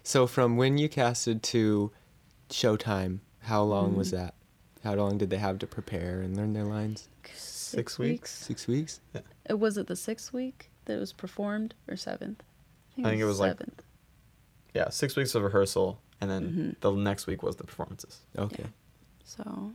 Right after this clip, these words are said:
Speaker 2: it was a short time,
Speaker 1: Yeah.
Speaker 2: relatively. So, I mean, they, the actors, I wish they were in here with us because they were so great.
Speaker 1: Mm-hmm.
Speaker 2: They came in first day and pretty much kind of knew the music, like, did their
Speaker 1: Wow.
Speaker 2: homework. They dealt with all of our changes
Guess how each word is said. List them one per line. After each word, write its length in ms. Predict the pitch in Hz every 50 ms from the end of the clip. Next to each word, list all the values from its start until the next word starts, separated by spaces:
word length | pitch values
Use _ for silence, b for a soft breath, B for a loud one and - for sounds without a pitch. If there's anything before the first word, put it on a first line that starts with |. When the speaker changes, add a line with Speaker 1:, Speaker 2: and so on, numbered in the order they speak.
| 302 359
Speaker 2:
it 80 | - 220
was 220 | 226 233 220 -
a 60 | 226
short 340 | - - - 160 151 - -
time, 420 | - 180 - - - 175 180 180 - -
Speaker 1:
Yeah. 80 | - -
Speaker 2:
relatively. 640 | - - 185 - 190 190 190 - 190 - - 196
So, 400 | - - 190 190 185 185 190 190 - b b b b b b b b b b -
I 80 | 190
mean, 360 | 190 190 185 185 185 175 175 - -
they, 400 | 208 196 208 226 240 247 240 -
the 180 | 214 - - -
actors, 600 | 151 180 190 - - 226 233 240 240 233 - - -
I 140 | - 185 180
wish 240 | 175 180 180 180 -
they 140 | 180 170 165
were 120 | 160 156
in 200 | - - 151 160
here 180 | 160 165 - -
with 220 | - - - -
us 180 | - - - -
because 280 | - 185 - 180 165
they 80 | - -
were 80 | 165
so 260 | 170 - - 202 214 226
great. 360 | 220 214 214 214 214 202 B B B -
Speaker 1:
Mm-hmm. 260 | 117 120 113 117 120
Speaker 2:
They 200 | 120 185 170 156
came 460 | 147 - - - 214 208 226 226 -
in 280 | 131 202 196 190 190 - - - -
first 320 | - 220 208 214 - - -
day 240 | 185 156 143 123 -
and 200 | - 185 180 180
pretty 300 | - - 220 202 214 202
much 400 | 190 185 180 165 - - - - - _ -
kind 380 | - - - - 185 180 180 175
of 100 | 170 160
knew 160 | 175 160 151
the 80 | 143 131
music, 460 | 120 110 107 - - 127 - - -
like, 300 | - 165 165 151 - - - -
did 180 | - 165 165 170
their 140 | 180 180
Speaker 1:
Wow. 80 | 175 160
Speaker 2:
homework. 560 | 185 170 165 165 160 160 160 156 - - - b b b b b b b b b
They 260 | - 175 185 175 165 156
dealt 380 | 160 - - 170 170 170 -
with 160 | - 175 170
all 260 | - - 160 165 170 175
of 80 | 170 170
our 120 | 165 160
changes 760 | 160 - - - 175 160 151 147 156 170 151 - 139 -